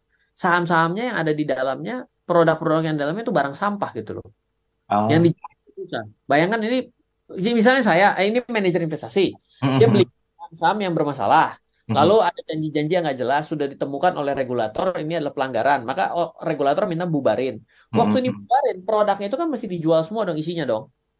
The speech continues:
Speaker 2: Mm-hmm.
Speaker 1: Nah, di pasarnya sahamnya kagak ada yang mau beli, karena
Speaker 2: Bermasalah.
Speaker 1: bermasalah.
Speaker 2: Ah.
Speaker 1: Ya, terus kita bagaimana? Masa kita mau dikasih sahamnya?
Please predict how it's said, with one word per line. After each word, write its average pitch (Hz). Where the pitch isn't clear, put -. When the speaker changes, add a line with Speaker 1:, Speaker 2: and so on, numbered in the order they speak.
Speaker 2:
Mm-hmm. 120
Speaker 1:
Nah, 220
di 226
pasarnya 262
sahamnya 226
kagak 180
ada 165
yang 170
mau 156
beli, 359
karena 208
Speaker 2:
Bermasalah. 76
Speaker 1:
bermasalah. 202
Speaker 2:
Ah. 73
Speaker 1:
Ya, 165
terus 415
kita 466
bagaimana? 339
Masa 294
kita 349
mau 339
dikasih 240
sahamnya? 180